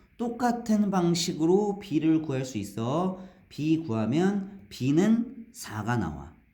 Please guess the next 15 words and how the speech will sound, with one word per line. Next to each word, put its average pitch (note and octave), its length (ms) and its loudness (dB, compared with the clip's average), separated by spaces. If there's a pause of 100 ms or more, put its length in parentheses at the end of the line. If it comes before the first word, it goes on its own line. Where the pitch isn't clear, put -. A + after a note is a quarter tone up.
(800)
그러면 D3 220 4
이번엔 D3+ 300 4
C G#3 300 -2
구해보자. F2+ 520 -6 (280)
마찬가지로 B2+ 1120 0 (960)
사백 - 760 -6 (320)
곱하기 A2 880 -2
이백에서 F#3 920 2
이백사십이니까 C#3 1700 0 (440)
이백에서, F3 960 2
아, A2+ 180 0
이백, F#3 340 2
아, G#2+ 60 0
이백이십에서 E3+ 800 4
이백사십이니까 D3 1040 2